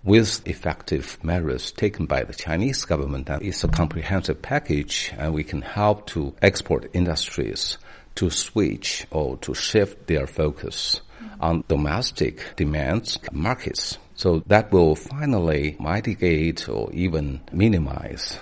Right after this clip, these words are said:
Speaker 1: this kind of disaster. So China has a, a sustainable capacity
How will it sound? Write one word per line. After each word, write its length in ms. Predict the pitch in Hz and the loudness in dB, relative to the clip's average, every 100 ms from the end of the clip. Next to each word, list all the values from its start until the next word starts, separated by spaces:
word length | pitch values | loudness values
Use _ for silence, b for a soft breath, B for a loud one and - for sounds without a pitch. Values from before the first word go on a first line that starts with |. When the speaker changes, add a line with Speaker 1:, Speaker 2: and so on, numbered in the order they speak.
| - | -8
Speaker 1:
this 240 | 69 - | -6 -6
kind 240 | - 76 71 | -2 0 0
of 140 | - | -4
disaster. 640 | - 71 67 62 - - - | -2 0 -2 -4 -4 -4 -4
So 180 | 78 | -4
China 480 | 69 - 104 120 95 | -4 -4 -4 0 0
has 340 | 78 82 78 - | 2 0 0 -2
a, 120 | 71 - | -4 -2
a 80 | 80 | -2
sustainable 680 | - 82 - 90 82 82 - | -2 -4 -2 2 2 0 -2
capacity 800 | - - 87 80 - - 53 | -4 -2 2 2 0 -8 -10